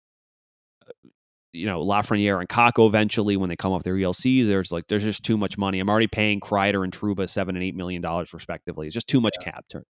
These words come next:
Speaker 1: So he's just like, "I'm getting him off my books now, so I have cap space going into the next, uh, trade deadline, so I can use it to see as I see fit." 'Cause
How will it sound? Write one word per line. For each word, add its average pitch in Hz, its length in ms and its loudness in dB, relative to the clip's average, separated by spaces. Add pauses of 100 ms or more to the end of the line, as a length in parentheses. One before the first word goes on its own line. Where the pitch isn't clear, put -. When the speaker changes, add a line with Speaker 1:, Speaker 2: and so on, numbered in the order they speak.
(120)
Speaker 1:
So 95 300 -2 (600)
he's 180 180 4
just 202 160 4
like, 180 140 6
"I'm 127 140 2
getting 151 180 6
him 156 60 4
off 143 160 4
my 127 80 2
books 120 240 2
now, 110 280 4
so 107 160 2
I 98 120 4
have 98 320 0 (100)
cap 104 220 0
space 104 300 -2
going 98 220 0
into 90 180 -4
the 92 80 -4
next, - 380 -10
uh, 85 320 -6 (360)
trade 104 220 2
deadline, 95 400 2
so 90 120 -2
I 85 60 -2
can 87 180 -8
use 92 180 0
it 87 140 -4
to 82 60 -12
see - 160 -8
as 85 140 -6
I 82 80 -6
see 87 260 -6
fit." 101 180 2
'Cause 85 220 -6